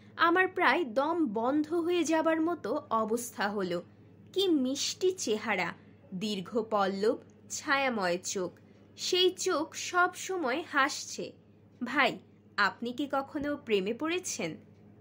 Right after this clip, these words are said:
"জি না।" প্রেমে না পড়লে আমার সেই সময়কার মানসিকতা আপনাকে বুঝাতে পারবো না। আমি প্রথম দিন মেয়েটিকে দেখেই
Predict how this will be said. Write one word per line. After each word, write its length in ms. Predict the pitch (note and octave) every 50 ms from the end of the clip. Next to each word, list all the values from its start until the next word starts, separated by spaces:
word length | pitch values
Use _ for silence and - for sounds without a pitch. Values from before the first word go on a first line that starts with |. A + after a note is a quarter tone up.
| - - - - - - A#3
"জি 240 | G3 G#3 C#4+ D4 C4+
না।" 220 | A3 D3+ - - - - - - - - - - - - - - - - - - - - -
প্রেমে 320 | E4 F4 F4+ F4 F#4+ F#4+
না 260 | E4+ D4+ C#4 C#4 C#4+
পড়লে 520 | C#4+ - E4+ F4+ F#4 F4 C#4+ A#3 A#3+ C#4+ - -
আমার 260 | C4 C#4 C#4+ D#4 D#4+
সেই 340 | - - - - C4+ C4+ C#4+
সময়কার 600 | - - E4 D#4+ D#4 E4 E4 D#4+ E4 E4 E4 D#4
মানসিকতা 960 | B3+ A#3 A3 G#3+ G#3+ A#3+ C#4+ - - E4 D#4 - E4+ E4+ E4+ - G3+ G#3 - - - - - - -
আপনাকে 420 | D#4+ E4 - - F4+ F4+ F#4+ F#4
বুঝাতে 520 | D#4 A#3+ C4 C4+ A#3+ - C#4+ E4 D#4 C4+
পারবো 400 | B3+ - G3+ F#3+ F#3 F#3+ F#3 G3
না। 220 | F#3+ F#3+ F3 - - - - - - - - - - -
আমি 240 | G#3+ G#3+ G#3+ G#3+ A3
প্রথম 520 | G#3+ - G#3+ G3+ F#3+ F#3+ - - A3+ A3+ A3+
দিন 220 | A#3 A#3+ A#3+ A#3
মেয়েটিকে 600 | A3 G3 F#3+ G3 G3+ G3 - B3 B3 B3+ C#4 C4+
দেখেই 540 | G#3 G#3+ G#3 G3 F#3+ - - D#4 B3+ G#3+